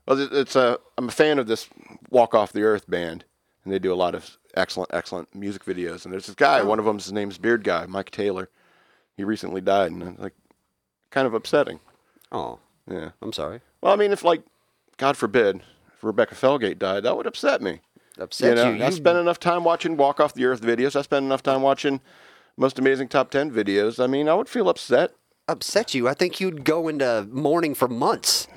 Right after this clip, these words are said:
Speaker 1: Nah.
Speaker 2: Yeah.
Speaker 1: I'm, I'm a grown-up.
Speaker 2: You'd, uh, you'd come in, your shirt would be black, with only the F X B G Public Radio being white. You'd be in mourning.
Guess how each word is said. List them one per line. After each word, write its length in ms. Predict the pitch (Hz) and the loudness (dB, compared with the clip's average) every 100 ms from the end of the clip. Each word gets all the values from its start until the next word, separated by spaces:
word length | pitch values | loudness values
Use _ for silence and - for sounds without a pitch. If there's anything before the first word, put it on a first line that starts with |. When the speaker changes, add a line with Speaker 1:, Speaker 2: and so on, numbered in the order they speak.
| 175 | -12
Speaker 1:
Nah. 480 | 156 78 76 76 - - _ _ _ | -8 -6 -4 -6 -8 -14 _ _ _
Speaker 2:
Yeah. 460 | 101 107 92 92 90 - | -10 -6 -4 -6 -8 -16
Speaker 1:
I'm, 240 | 151 117 - | -16 -16 -12
I'm 160 | 156 | -12
a 40 | 135 | -12
grown-up. 480 | - 80 80 82 _ _ _ - | -10 -8 -8 -10 _ _ _ -20
Speaker 2:
You'd, 380 | 98 117 127 131 127 | -10 -6 -4 -4 0
uh, 60 | |
you'd 260 | 131 127 143 | 0 -2 -6
come 220 | 196 156 | -4 -2
in, 180 | 139 139 | 0 -2
your 100 | 131 | -4
shirt 280 | - 160 143 | -4 -4 -2
would 160 | 147 139 | -4 -4
be 100 | 131 | -6
black, 640 | 117 123 123 117 - - - - | -2 2 2 2 -2 -8 -20 -8
with 140 | 131 | 0
only 200 | 131 127 | 0 2
the 100 | 117 | 0
F 140 | 123 127 | 2 0
X 120 | 120 | -2
B 140 | 123 | -6
G 100 | 123 | -6
Public 260 | 113 123 120 | 0 0 2
Radio 300 | 123 117 117 | 0 2 0
being 260 | 120 117 107 | 0 -2 2
white. 260 | 113 110 | 2 2
You'd 140 | 120 123 | -2 -2
be 120 | 127 | -2
in 80 | 120 | 0
mourning. 460 | 120 113 113 117 | 0 0 0 -4